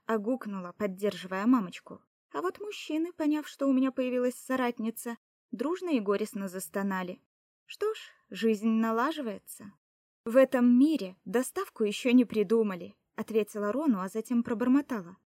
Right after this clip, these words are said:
«Надо бы подумать об этом». С этими словами, весело насвистывая, направилась на кухню. Да, пришлось два года назад рассказать им, что никакая я не Риса, а попаданка в её тело Раиса.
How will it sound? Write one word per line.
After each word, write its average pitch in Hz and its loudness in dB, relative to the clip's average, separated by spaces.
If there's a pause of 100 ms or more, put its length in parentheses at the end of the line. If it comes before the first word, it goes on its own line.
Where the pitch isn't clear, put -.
(300)
«Надо 220 -6
бы 214 -8 (240)
подумать 226 -6
об 175 -12
этом». 180 -16 (520)
С - -8
этими 302 0
словами, 269 0
весело 233 -2
насвистывая, 269 -4
направилась 254 -4
на 233 -2
кухню. 240 -10 (360)
Да, 285 0 (320)
пришлось 285 -2
два 214 2
года 233 0
назад 233 -2
рассказать 240 -4
им, 185 -10
что - -12
никакая 302 -4
я 202 -2
не 190 -6
Риса, 262 -4 (500)
а 247 0
попаданка 285 -4
в 262 -4
её 254 0
тело 277 -4
Раиса. 285 -2